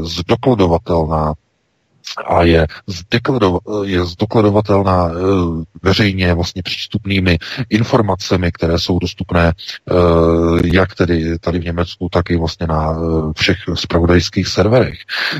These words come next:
Tak, eh, když se do toho článku na Aeronetu podíváte, tak vlastně zjistíte, že prakticky z toho obrovského objemu,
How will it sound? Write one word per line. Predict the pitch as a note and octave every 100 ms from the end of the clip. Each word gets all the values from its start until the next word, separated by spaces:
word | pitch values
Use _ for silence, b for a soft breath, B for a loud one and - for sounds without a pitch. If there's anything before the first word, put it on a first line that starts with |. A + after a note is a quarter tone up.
| -
Tak, | - E2 G2+
eh, | E2+ E2+ E2+
když | F2 F#2+
se | -
do | F#2+
toho | F#2+ G2
článku | F#2+ - F2+ F#2+ G2+ F#2+ - _ -
na | F2+
Aeronetu | E2+ D#2+ F2+ F2+ F#2+ G2 F#2+
podíváte, | - F2 F2 F2 F2 - A2 A#2+ B B -
tak | F#2
vlastně | G#2+ - F#2
zjistíte, | F2 F2+ - G#2 - G#2
že | F#2+ G2 F#2 B _
prakticky | - G2+ - B2 - A2+
z | -
toho | - G2+ G#2+
obrovského | G#2 C#3 C3+ - C3 A2
objemu, | G2 G2 G2 F2